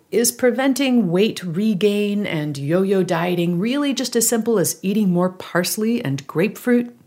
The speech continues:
Probably not. But while we await further research on this fascinating new finding, eating more of these nutritious foods, along with plenty of other fruits and vegetables,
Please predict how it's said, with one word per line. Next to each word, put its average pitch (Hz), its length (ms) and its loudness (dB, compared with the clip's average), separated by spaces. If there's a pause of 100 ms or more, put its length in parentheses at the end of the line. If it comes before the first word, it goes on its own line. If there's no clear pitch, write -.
(280)
Probably 160 640 -4
not. - 340 -10 (500)
But 254 440 -2
while 196 520 0
we 269 300 0
await 185 460 0
further 339 360 0
research 214 560 -2
on 180 140 0
this 190 320 -2
fascinating 180 600 -2
new 156 100 0
finding, 180 540 -2 (340)
eating 269 300 4
more 240 320 6
of 180 120 -8
these 208 220 -2
nutritious 196 460 -4
foods, 202 480 -2 (120)
along 247 260 4
with 240 180 0
plenty 285 360 -4
of 233 160 -4
other 302 280 0
fruits 233 320 -6
and 214 100 0
vegetables, 196 560 -2